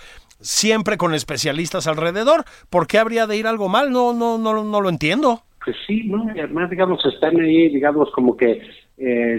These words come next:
Speaker 2: cimentando algo a largo plazo. Quizás por eso las críticas, ¿no? La incomprensión.
Speaker 1: Claro, ellos no están en lo inmediato, no están en lo electoral,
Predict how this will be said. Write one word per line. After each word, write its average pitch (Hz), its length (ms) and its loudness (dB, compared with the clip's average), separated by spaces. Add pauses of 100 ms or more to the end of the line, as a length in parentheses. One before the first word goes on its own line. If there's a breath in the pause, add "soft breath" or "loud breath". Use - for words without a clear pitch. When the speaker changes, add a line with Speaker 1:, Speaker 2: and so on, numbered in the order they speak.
Speaker 2:
cimentando 143 540 2
algo 156 180 0
a 147 40 0
largo 147 340 0
plazo. 160 320 0
Quizás 202 340 -2
por 214 160 0
eso 202 120 0
las 156 240 0
críticas, 117 520 -2
¿no? 127 160 -2
La 123 120 -2
incomprensión. 104 920 -4
Speaker 1:
Claro, 240 460 2
ellos 254 320 0
no 262 120 4
están 247 360 0
en 240 100 -2
lo 196 60 -4
inmediato, 147 720 -4 (480 soft breath)
no 180 140 0
están 233 340 0
en 220 120 -4
lo 180 120 -2
electoral, 147 880 -4